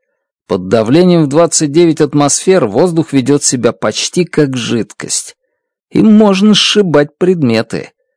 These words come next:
Но аммиак не имеет цвета, и я не знаю, куда он попадает.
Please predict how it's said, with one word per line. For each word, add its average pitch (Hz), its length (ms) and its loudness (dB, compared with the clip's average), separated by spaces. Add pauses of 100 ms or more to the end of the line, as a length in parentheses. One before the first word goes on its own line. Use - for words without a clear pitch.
(200)
Но 107 140 0
аммиак 139 520 2
не 190 180 2
имеет 196 360 2
цвета, 147 640 0 (260)
и 113 120 -2
я 131 140 4
не 143 160 4
знаю, 160 540 2
куда 151 480 2
он 143 280 2
попадает. 135 920 -2